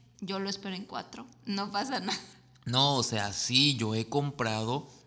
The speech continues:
Speaker 2: y me han dicho, "Llega aproximadamente cinco a seis días hábiles", y no me desespero. Mi queja o mi sugerencia es que una vez compré en Mercado Libre y decía,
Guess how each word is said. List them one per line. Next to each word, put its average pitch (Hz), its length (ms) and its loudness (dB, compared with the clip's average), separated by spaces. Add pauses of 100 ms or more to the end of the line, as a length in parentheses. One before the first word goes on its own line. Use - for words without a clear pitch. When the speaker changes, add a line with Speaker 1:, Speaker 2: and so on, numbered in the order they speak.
(140)
Speaker 2:
y 110 160 2
me 107 220 0
han 107 200 0
dicho, 117 360 -2 (240)
"Llega 127 280 -2
aproximadamente 113 1000 -4
cinco 113 440 -6
a 110 40 -8
seis 92 220 -6
días 90 280 -6
hábiles", 117 480 -10
y 120 140 0
no 107 180 -2
me 107 140 -2
desespero. 104 600 0 (1000)
Mi 127 640 0 (460)
queja 131 600 0
o 95 160 -4
mi 120 260 0
sugerencia 123 840 -4 (340)
es 101 220 -4
que - 240 -10
una 170 260 -2
vez 156 180 -4
compré 98 260 -6
en 98 80 -2
Mercado 98 340 -4
Libre 113 320 -4
y - 80 -8
decía, 101 400 -6